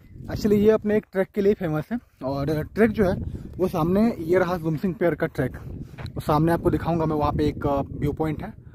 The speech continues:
तो ऊपर में जाने के बाद ये देखिए सामने वो आपको दिख रहा होगा एक view point है। और ये ट्रैक जो शुरू होती है वो यहाँ से कुछ ट्रैक शुरू होती है, वहाँ जो सामने आप घर देख रहे हैं घर वर,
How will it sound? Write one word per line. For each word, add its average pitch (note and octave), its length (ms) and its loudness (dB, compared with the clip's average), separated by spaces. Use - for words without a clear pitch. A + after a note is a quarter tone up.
तो C3 60 0
ऊपर C3+ 180 -2
में C3 120 -2
जाने A#2+ 180 -2
के A#2+ 80 -6
बाद A2+ 140 -4
ये A#2 80 -4
देखिए A2 240 -12
सामने D#3+ 240 0
वो D3+ 120 0
आपको D3 180 -4
दिख C#3+ 160 -6
रहा D3 100 0
होगा C#3 160 0
एक C3+ 80 -6
view B2+ 160 -6
point C#3 280 -6
है। E3+ 60 -6
और D3+ 260 0
ये F3+ 180 6
ट्रैक G3+ 220 0
जो G#3+ 100 2
शुरू G#3+ 180 0
होती G3 220 4
है G#3+ 60 0
वो G#3+ 100 2
यहाँ E3 260 2
से G3 120 0
कुछ - 200 -8
ट्रैक E3 160 -2
शुरू E3 200 -2
होती D#3+ 200 0
है, D#3 60 2
वहाँ D3 180 2
जो D#3+ 80 2
सामने D3+ 300 0
आप D3 80 0
घर C#3+ 180 2
देख D#3+ 180 2
रहे D#3 100 2
हैं D3 100 2
घर C3 100 2
वर, F#3 140 2